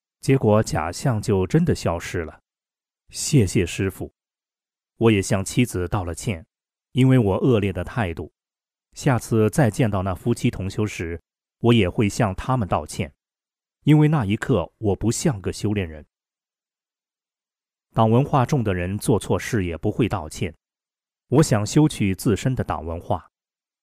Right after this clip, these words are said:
强势是党文化的东西，强势的人容不下别人，不懂得包容别人，做事中也不会与人配合，与修炼人的默默圆融正好相反。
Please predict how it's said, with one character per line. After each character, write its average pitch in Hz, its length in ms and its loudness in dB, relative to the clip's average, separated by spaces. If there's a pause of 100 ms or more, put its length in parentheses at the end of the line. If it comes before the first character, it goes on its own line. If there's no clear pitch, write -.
(140)
强 104 300 -2
势 123 300 -2
是 117 220 0
党 80 180 -6
文 90 160 -4
化 127 180 -4
的 87 120 -6
东 87 200 -10
西， - 240 -12 (520)
强 139 280 -2
势 180 160 0
的 101 120 0
人 85 280 -6 (120)
容 101 280 -2
不 104 140 -2
下 95 240 -6
别 87 240 -6
人， 110 180 -4 (380)
不 185 180 8
懂 101 160 -2
得 107 140 2
包 175 240 2
容 107 180 0
别 82 220 -6
人， 80 180 -10 (320)
做 143 240 4
事 101 220 4
中 113 260 2 (100)
也 95 280 4
不 127 160 2
会 131 220 0
与 85 140 -2
人 82 200 -6
配 113 220 -2
合， 85 320 -8 (440)
与 117 240 2
修 170 240 4
炼 139 160 4
人 95 160 0
的 98 200 2
默 135 240 4
默 101 200 2
圆 87 200 0
融 98 320 0
正 110 220 2
好 85 180 -4
相 101 220 -2
反。 80 180 -6